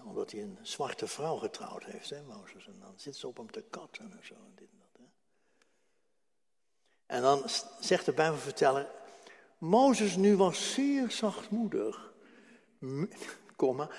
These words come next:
meer dan enig mens." Ik denk, "Nou, dat is toch nogal een druk te maken, die Mozes. En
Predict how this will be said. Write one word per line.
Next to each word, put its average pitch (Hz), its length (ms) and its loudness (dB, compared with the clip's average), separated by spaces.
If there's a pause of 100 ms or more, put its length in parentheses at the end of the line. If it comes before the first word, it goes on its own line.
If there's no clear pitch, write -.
(160)
meer 226 500 10
dan 190 240 10
enig 226 520 10
mens." 185 440 6
Ik - 120 -6
denk, 90 220 -4
"Nou, 98 500 -2
dat - 180 -4
is - 180 -6
toch 98 160 -4
nogal - 260 -2
een - 80 -8
druk 226 240 4
te 233 100 -2
maken, 208 360 4
die 160 100 0
Mozes. 127 480 2
En 190 140 2